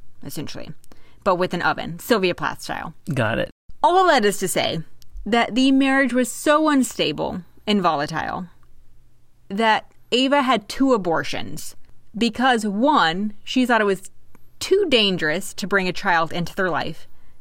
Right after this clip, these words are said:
Speaker 1: and two, she wasn't sure that she was ready to be tied to Frank forever.
Speaker 2: Yeah, uh, I can understand why.
Speaker 1: After the second abortion, Ava was like, "You know,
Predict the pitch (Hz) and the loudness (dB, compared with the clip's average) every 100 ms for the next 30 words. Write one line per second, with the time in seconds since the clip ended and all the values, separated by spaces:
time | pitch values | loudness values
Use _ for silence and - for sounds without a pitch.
0 | - 220 208 196 - - 320 269 180 160 | -6 -2 0 0 -6 -2 0 2 2 -2
1 | 170 - - - - - - - 285 277 | -6 -12 -14 -16 -16 -18 -12 -2 0 2
2 | 359 359 339 - 220 196 185 - 247 226 | 2 2 0 2 2 2 0 2 2 4
3 | 190 175 165 180 - 233 196 196 185 185 | 2 2 0 -2 -2 -2 0 -2 -2 -6
4 | - - - - 226 202 202 185 190 170 | -10 -20 -12 2 4 4 0 0 0 -2
5 | - 185 147 - - 156 - 170 214 143 | -2 0 2 0 -4 -8 -2 4 4 4
6 | - 175 170 165 160 156 - - - 156 | 2 4 6 6 4 2 -2 -10 -2 0
7 | 156 147 139 - 151 135 - 123 107 104 | 0 0 -2 0 0 0 -2 -4 -4 -6
8 | - - - - - - - - - - | -6 -8 -10 -12 -18 -18 -18 -16 -4 2
9 | 349 403 311 247 202 202 190 190 165 151 | 4 4 0 0 0 0 0 0 0 -4
10 | - 160 170 - - - - - - 240 | -4 -10 -12 -16 -20 -20 -18 -16 -4 2
11 | 262 254 240 226 202 185 - - - - | 4 4 2 4 2 2 -4 -20 -20 -20
12 | - - - 180 185 175 190 302 | -20 -14 -4 2 4 4 4 4